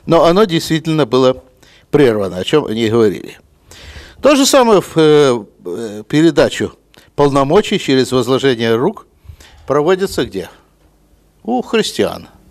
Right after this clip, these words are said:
И как в католической, так и в протестантских церквях и так далее. Ну, с точки зрения христианства существуют некоторые таинства. Что значит таинство?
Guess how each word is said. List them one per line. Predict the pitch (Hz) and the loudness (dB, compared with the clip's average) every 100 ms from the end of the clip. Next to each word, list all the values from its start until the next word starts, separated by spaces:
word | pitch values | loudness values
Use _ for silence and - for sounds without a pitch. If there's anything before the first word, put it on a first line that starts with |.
| _ _ _ - - - - _ - | _ _ _ -20 -20 -20 -20 _ -4
И | 165 | -2
как | - 131 | 2 0
в | - | 0
католической, | 117 - 190 247 - - 160 | 0 2 2 2 0 0 0
так | 143 117 98 | 0 0 -2
и | |
в | |
протестантских | 87 101 104 - 185 208 - 202 | -4 -4 -4 0 0 0 -4 -6
церквях | - 202 - 196 185 - _ _ _ _ - - - - | -2 -2 0 0 0 -6 _ _ _ _ -20 -20 -20 -2
и | 180 | 0
так | 185 165 | 2 0
далее. | 185 - - - - - - - - | -2 -6 -12 -20 -20 -20 -20 -20 -8
Ну, | 180 302 277 | 0 2 2
с | - | 2
точки | 247 - 214 | 2 2 0
зрения | 170 208 208 190 | 4 4 4 2
христианства | - 170 - 151 107 - 92 | 2 0 2 2 0 -4 -12
существуют | - - 127 202 196 147 | -10 -8 -4 -2 -2 -2
некоторые | 160 165 165 151 143 131 _ _ _ _ - | -2 -2 0 0 0 -2 _ _ _ _ 0
таинства. | 147 123 95 - - 71 - - _ | 0 0 -4 -10 -12 -14 -16 -20 _
Что | - 127 | -16 -14
значит | 107 104 - - | -12 -16 -16 -12
таинство? | 80 - - - | -10 -12 -18 -20